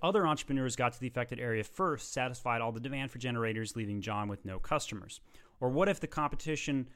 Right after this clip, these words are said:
among sellers was so intense that the market price for generators was only six hundred dollars and John was barely able to even cover all his costs? John made it to Mississippi, offered to sell his generators at twice the price he paid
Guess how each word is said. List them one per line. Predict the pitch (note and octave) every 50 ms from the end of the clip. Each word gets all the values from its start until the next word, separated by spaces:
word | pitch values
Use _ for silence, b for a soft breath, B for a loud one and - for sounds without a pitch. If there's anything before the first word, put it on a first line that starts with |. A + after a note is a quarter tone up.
| B B B B
among | - A#2+ B2 C#3+ F#3 A3 A3 G#3
sellers | - - D#3 C#3 C3 C3 B2 A#2
was | B2+ A#2+ -
so | - D#3+ D#3+ D#3+
intense | C#3 B2 - C3+ B2 B2 B2
that | - A2+ G2+
the | A#2
market | A#2 B2 B2 C3 - D3 -
price | - - A#2 A2 G#2 -
for | - A#2
generators | G#2+ A#2 G#2+ G#2 G#2 G#2+ G#2+ G#2+ G#2+ G2+
was | G2+ G2
only | G#2 G#2 G#2 G#2 G#2
six | - - G3 G3+ - - - - -
hundred | - A#2 A2 F#2+ F#2
dollars | F#2+ F#2+ F#2+ G2 G2+ A2 - - -
and | A#2+ G#2+ G2+
John | A2+ A2+ A2+ A#2+ A#2+
was | A#2 G#2
barely | G#2 - - A#2 A2+ A2 A2 A#2 - B2
able | A#2+ A2+ B2+ B2+ A2+ -
to | - - - - A#2
even | G#2+ A2 G#2
cover | - - A2 G#2 G2+ G#2 - -
all | - F#2+ E2+ E2+
his | - - A2+ -
costs? | - - - - F3 C#3+ F2 - - - - - B B B B B B B B B
John | - B2+ B2 C3 C3+
made | C3 C3 B2+
it | A#2+ A#2+
to | -
Mississippi, | A#2+ A2+ G#2+ - - G#2+ - - E3+ F3+ F3 E3+ E3 D#3 - -
offered | B2 A#2+ A#2+ - - A2+
to | A2
sell | - - A#2 G#2+
his | G#2 F#2+
generators | - A#2 A2+ A2 A2 G#2+ G#2 G2 G2 G#2
at | - -
twice | - - C3+ B2 -
the | - -
price | - - A2 G2+ G2 -
he | - -
paid | - - D3 D3 C#3+ C3+ -